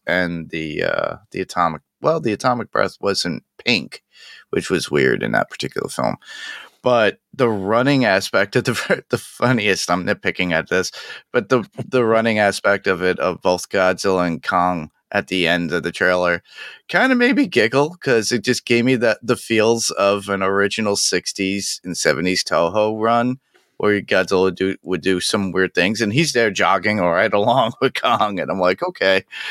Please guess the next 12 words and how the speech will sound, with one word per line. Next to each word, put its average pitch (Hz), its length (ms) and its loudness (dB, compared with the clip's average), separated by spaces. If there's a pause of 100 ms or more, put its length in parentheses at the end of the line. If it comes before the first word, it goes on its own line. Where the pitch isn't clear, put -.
(360)
But 139 300 0 (560)
i-, 147 240 2
it's 156 200 0
also, 131 640 0 (140)
I, 101 160 2
I 113 140 4
think 123 240 -2
that's 110 200 2
also 92 240 -2
paying 101 360 -2
tribute 90 500 -2
to, 90 640 -2